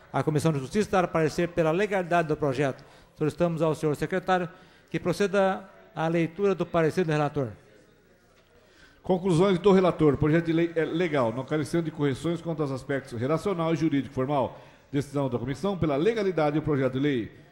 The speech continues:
Speaker 2: Jaime José da Silva, relator, e opinaram pela legalidade os edis Clemente Cavazana e Nelson Reis Alves.
Speaker 1: O projeto está em discussão. Ninguém quer discutir, o projeto está em votação. Em votação,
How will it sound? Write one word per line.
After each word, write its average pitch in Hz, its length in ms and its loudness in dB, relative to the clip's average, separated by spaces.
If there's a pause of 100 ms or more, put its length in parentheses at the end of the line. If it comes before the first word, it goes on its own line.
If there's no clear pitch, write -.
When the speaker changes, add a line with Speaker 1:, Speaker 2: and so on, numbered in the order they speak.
(200)
Speaker 2:
Jaime 127 280 -4
José 127 140 -4
da 120 60 -4
Silva, 160 220 0
relator, 160 460 2
e 185 60 4
opinaram 175 380 0
pela 160 160 2
legalidade 151 460 0
os 139 60 -2
edis 147 260 0
Clemente 147 340 -4
Cavazana 151 380 0
e 147 60 -4
Nelson 123 320 0
Reis 117 200 0
Alves. 123 460 -2
Speaker 1:
O 170 100 4
projeto 208 540 4
está 202 240 2
em 202 60 0
discussão. 175 560 0 (680)
Ninguém 151 220 0
quer 147 180 0
discutir, 185 400 2
o 202 60 6
projeto 185 280 2
está 175 160 0
em 170 60 0
votação. 165 480 0
Em 135 60 -2
votação, 165 460 -2